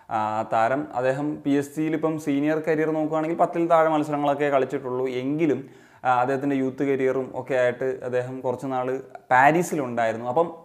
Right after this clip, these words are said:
ഇപ്പോൾ അദ്ദേഹം, ആ, പാരീസ് മിസ് ചെയ്യുന്നു എന്നുള്ള തരത്തിലുള്ള കാര്യങ്ങളൊക്കെയാണ്. അദ്ദേഹം പി എസ് വിയിൽ വളരെ മികച്ച ഫോമിൽ കളിച്ചുകൊണ്ടിരിക്കുന്ന സാഹചര്യത്തിലും പറയുന്നത്. ഇപ്പോൾ പി എസ് വിയിൽ അദ്ദേഹത്തിൻ്റെ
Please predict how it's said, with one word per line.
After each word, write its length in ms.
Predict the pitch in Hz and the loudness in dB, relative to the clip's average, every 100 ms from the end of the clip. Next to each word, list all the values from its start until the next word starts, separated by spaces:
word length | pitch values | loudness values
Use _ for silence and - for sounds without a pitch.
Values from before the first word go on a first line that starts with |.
| - - | -18 -14
ഇപ്പോൾ 320 | 127 - 202 | -6 6 8
അദ്ദേഹം, 600 | 160 165 170 165 - - - - - | 8 6 4 -2 -6 -18 -20 -20 -12
ആ, 60 | |
പാരീസ് 720 | 120 - 139 147 165 185 190 196 | -2 6 8 8 6 4 2 0
മിസ് 280 | 170 151 | 0 -2
ചെയ്യുന്നു 420 | 196 175 160 156 160 | 0 2 2 0 0
എന്നുള്ള 500 | 160 151 147 143 135 | 0 0 2 2 0
തരത്തിലുള്ള 420 | 123 131 127 123 | -2 -2 -2 0
കാര്യങ്ങളൊക്കെയാണ്. 920 | 113 117 123 123 113 120 113 110 117 - | -2 -2 -4 -4 -6 -4 -6 -6 -8 -8
അദ്ദേഹം 280 | 123 131 131 | -6 -6 -6
പി 40 | 127 | -4
എസ് 320 | 131 131 143 | -4 -4 -4
വിയിൽ 180 | 139 143 | -2 0
വളരെ 480 | 135 127 131 147 | 0 2 2 2
മികച്ച 540 | 147 131 131 - - 196 | 0 -2 -2 -2 -2 0
ഫോമിൽ 440 | 151 139 139 139 - | 2 2 0 -4 -4
കളിച്ചുകൊണ്ടിരിക്കുന്ന 760 | 123 123 127 123 120 117 117 | -4 -4 -6 -8 -8 -8 -10
സാഹചര്യത്തിലും 880 | 110 113 110 110 110 110 107 113 113 - - _ - | -8 -8 -8 -10 -10 -10 -10 -12 -14 -20 -20 _ -2
പറയുന്നത്. 340 | 113 113 110 | 0 0 -2
ഇപ്പോൾ 120 | 110 | -4
പി 140 | 131 131 | -2 -2
എസ് 220 | 120 131 | -2 0
വിയിൽ 120 | 135 | 0
അദ്ദേഹത്തിൻ്റെ 560 | 127 127 131 127 131 | 0 -2 -2 -2 -2